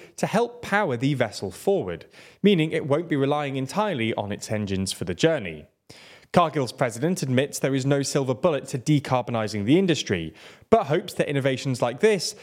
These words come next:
combined with other measures, can play an important part. The shipping industry is estimated to be responsible for about two point one percent of global C O two emissions,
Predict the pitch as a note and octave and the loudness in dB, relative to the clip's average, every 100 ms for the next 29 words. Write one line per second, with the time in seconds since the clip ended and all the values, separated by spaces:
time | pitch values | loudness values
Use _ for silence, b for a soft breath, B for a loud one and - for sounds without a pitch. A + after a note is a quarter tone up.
0 | B - D#3+ C3 D3+ F3+ E3+ E3 - A3 | B 0 2 2 2 2 0 2 0 0
1 | F3+ A#2 G2+ F#2+ B B B - B2+ D3+ | 0 0 0 -2 B B B 0 2 2
2 | B2 G#2 G#2+ A2+ - F#2+ - - - E3 | -2 -2 -4 -4 -4 -6 -8 -8 -2 0
3 | F#2+ E2 - - _ _ b - C3 F#3 | -2 -10 -16 -18 _ _ b 0 6 6
4 | D#3 C#3 C3 - E3 F#3 E3 D#3 B2+ G#2+ | 6 2 2 4 4 4 0 0 0 0
5 | G#2+ D3 C#3+ C#3 C3 B2 F3+ D#3+ - A2 | 2 0 0 0 0 4 2 2 -2 -2
6 | B2 E3 D3+ D3+ - G#3 G3+ F#3 F3 D3 | 0 -2 0 -2 -2 -2 -2 -2 -2 0
7 | E3 F3 D#3+ - B3 F3 A#2 A#2+ - A#2 | 0 0 -6 -2 0 0 -2 -4 0 0
8 | G#2+ A2+ - G2 F2+ - F#3+ C3+ G2 - | 0 -4 -2 -2 -2 2 2 2 -2 -8
9 | E2 D2+ | -10 -12